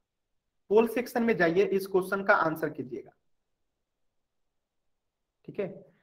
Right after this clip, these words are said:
Question number थर्टी वन, Question number थर्टी वन, Question number थर्टी वन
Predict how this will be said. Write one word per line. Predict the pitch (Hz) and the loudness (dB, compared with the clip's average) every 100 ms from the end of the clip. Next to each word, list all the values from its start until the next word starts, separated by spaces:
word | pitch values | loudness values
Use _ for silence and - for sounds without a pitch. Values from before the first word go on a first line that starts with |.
| _ _ _ | _ _ _
Question | 190 190 233 | 2 2 2
number | 226 214 208 269 - - - | 2 2 2 2 -2 -16 -2
थर्टी | 196 190 202 | 0 2 2
वन, | 156 135 - - | 0 -2 -8 -2
Question | 196 190 220 | 0 2 2
number | 220 214 233 | 2 2 0
थर्टी | - 180 190 160 | 0 -2 0 -2
वन, | 127 - _ _ _ _ _ _ _ _ _ _ _ _ _ _ _ _ _ _ _ _ _ - | -2 -8 _ _ _ _ _ _ _ _ _ _ _ _ _ _ _ _ _ _ _ _ _ -10
Question | 185 214 | -2 0
number | 214 208 226 - | 0 2 0 0
थर्टी | 170 170 | -2 -2
वन | 135 | -2